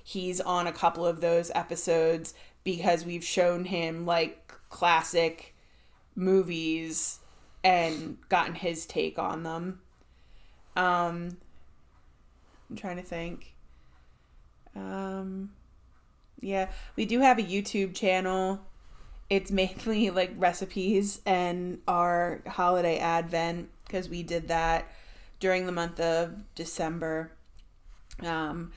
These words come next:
I constructed an advent calendar, and we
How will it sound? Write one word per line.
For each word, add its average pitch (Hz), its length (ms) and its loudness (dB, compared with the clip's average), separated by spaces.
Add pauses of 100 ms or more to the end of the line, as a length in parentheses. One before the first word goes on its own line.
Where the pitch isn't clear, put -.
(340)
I 180 140 4
constructed 175 760 -2
an 160 380 -4
advent 165 500 -4
calendar, 165 720 -4 (460)
and 165 440 -4
we 156 440 -4